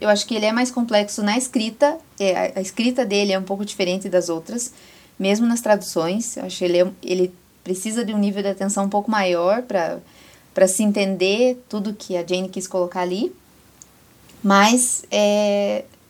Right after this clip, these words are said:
eu acho que nessa ordem. Deixa eu ver qual tá faltando. Aí poderia entrar Emma. Acho que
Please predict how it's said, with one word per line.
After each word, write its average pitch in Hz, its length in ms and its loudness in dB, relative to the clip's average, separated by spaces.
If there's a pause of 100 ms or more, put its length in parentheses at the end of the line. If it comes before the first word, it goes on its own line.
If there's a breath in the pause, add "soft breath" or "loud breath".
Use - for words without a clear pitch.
eu 185 100 -6
acho 190 180 -2
que 208 120 -8 (160)
nessa 208 420 0
ordem. 165 360 -2 (400 loud breath)
Deixa - 120 -12
eu 180 60 -2
ver - 20 -2
qual 180 140 0
tá 180 100 -4
faltando. 185 440 -2 (100)
Aí 262 400 2
poderia 226 280 -2
entrar 208 280 4
Emma. 220 300 2
Acho 214 180 -2
que 196 240 -2